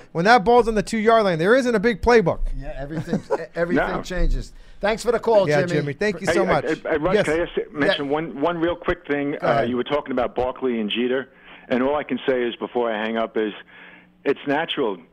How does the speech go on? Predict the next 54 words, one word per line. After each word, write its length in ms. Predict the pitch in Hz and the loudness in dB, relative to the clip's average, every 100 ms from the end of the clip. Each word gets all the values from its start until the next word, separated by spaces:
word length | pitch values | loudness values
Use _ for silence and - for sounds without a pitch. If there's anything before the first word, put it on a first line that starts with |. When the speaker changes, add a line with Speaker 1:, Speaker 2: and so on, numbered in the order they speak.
| _ _ _ - | _ _ _ -4
Speaker 3:
Saquon's 440 | 147 147 156 156 143 | -4 -2 -4 -4 -6
born 280 | - 143 156 | -4 -2 -2
in 20 | |
the 60 | 147 | -4
Bronx. 380 | 151 165 143 - - - _ | -4 -4 -4 -8 -10 -12 _
Let's 120 | 98 - | -14 -6
keep 180 | 135 131 | -4 -2
that 180 | 143 | -2
in 60 | 135 | 0
Speaker 1:
There 80 | 143 | 0
Speaker 3:
mind. 100 | 170 | 2
Speaker 1:
you 40 | 185 | 2
go. 260 | 214 226 | 2 0
Speaker 2:
There 200 | 165 180 | 0 -2
you 100 | 190 | -2
Speaker 3:
Take 80 | 190 | 0
Speaker 2:
go. 160 | 202 165 | 2 4
Speaker 3:
care. 300 | 127 104 101 | 2 -2 -2
Speaker 2:
All 120 | 175 | 0
right, 260 | 175 175 151 | 0 -2 0
Speaker 3:
So 140 | 120 | -2
long. 140 | 110 95 | 0 -4
Speaker 2:
Jimmy. 160 | 135 - - | -8 -12 -8
Speaker 3:
Bye. 240 | 98 110 - | -6 -6 -8
Speaker 1:
Yeah. 180 | 107 117 - | -10 -10 -6
Speaker 2:
Th-, 160 | 170 - - | -6 -6 -16
th-, 120 | 175 - | -18 -12
thank 320 | 175 170 170 165 | -6 -6 -6 -8
you. 200 | 156 139 | -8 -8
Y-, 80 | 151 | -10
y-, 120 | 170 | -12
you 220 | 170 175 240 | -10 -10 -6
know, 260 | 349 - - - | -6 -6 -12 -10
Speaker 1:
And 140 | 156 | -6
you 100 | 180 | -4
gotta 440 | 208 277 196 254 196 | 0 0 2 2 2
remember, 320 | 185 233 147 | 2 0 0
he's 260 | 139 220 - | -2 -4 -8
still, 320 | - 339 311 | -6 -4 -2
like, 220 | 151 139 | -4 -4
twenty, 280 | - 202 196 | -2 -2 0
what 160 | 220 | 0
is 80 | 185 | -2
he, 80 | 131 | -4
twenty-one, 440 | - 220 233 214 | -6 -4 -2 -2
twenty-two? 340 | 175 185 165 139 | -4 -6 -4 -6
He 60 | |
can't 180 | 147 208 | -4 -2
be 60 | 170 | -2
more 200 | 160 139 | -4 -6
than 60 | 120 | -6
that, 120 | 107 | -8
Speaker 2:
Yeah. 80 | 233 | -6
Speaker 1:
right? 160 | - | -8